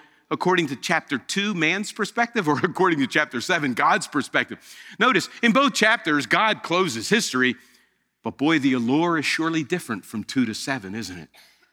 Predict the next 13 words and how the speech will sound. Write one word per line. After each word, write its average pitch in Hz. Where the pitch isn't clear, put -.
We 123
need 139
to 87
start 110
looking 104
at 95
the 101
way 104
life 98
goes 95
from 90
God's 107
perspective 78